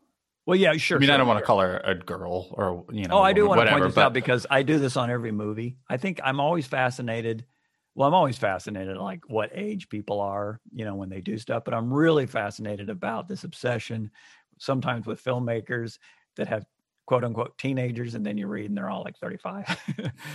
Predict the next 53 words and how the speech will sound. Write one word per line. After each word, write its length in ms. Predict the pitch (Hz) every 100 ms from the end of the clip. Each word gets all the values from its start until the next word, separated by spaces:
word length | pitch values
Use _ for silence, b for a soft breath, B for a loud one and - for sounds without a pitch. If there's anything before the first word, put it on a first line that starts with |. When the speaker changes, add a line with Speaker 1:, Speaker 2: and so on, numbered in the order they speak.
| 139 -
Speaker 2:
Yeah. 140 | 160
Speaker 1:
'Cause 140 | 123 - -
nowadays 400 | 160 160 139 120
you're 100 | 127
like, 160 | 107
"Well," 280 | 117 104 98 b b
so 380 | - 156 131 117 b b -
all 200 | 147 165
these 220 | 151 131
teenagers, 720 | - 147 147 151 156 165 - b b b -
I 100 | 117
think 220 | 156 156
the 80 | 135
main 340 | 110 131 151
girl 460 | 139 120 117 123 127 _ _ _ _ _ _ _ 123
was 100 | 113
seventeen. 600 | 113 127 131 104 101 110 _ _ _ _ _ -
I 80 | 131
think 180 | 127
her 120 | 98 101
sister 460 | - 190 - 120
was 180 | 104 107
sixteen. 520 | - 190 - 110 110
The 80 | 107
reason 200 | 143 127
I'm 120 | 104
telling 280 | 98 135 120
this 260 | 113 104 - _ _ _ _ _ _ -
is 120 | 117
her 80 | 120
friend 260 | - 151 135
with 100 | 120
the 60 |
glasses, 560 | 110 110 110 123 127 131
you 80 | 117
know, 80 | 113
remember 260 | 110 107
the 80 | 101
Speaker 2:
Mm-hmm. 220 | 127 117 113
Speaker 1:
kinda, 220 | 113 98 -
well, 200 | 135 104
the 40 | 101
one 120 | 98
that 60 |
had 80 | 95
the 40 | -
shell. 320 | - 107 113
I 80 | 127
think 180 | 127 107
she 180 | 127
was, 180 | 127 104
like, 140 | - -
twenty-seven. 880 | 117 107 90 - 120 113 190 185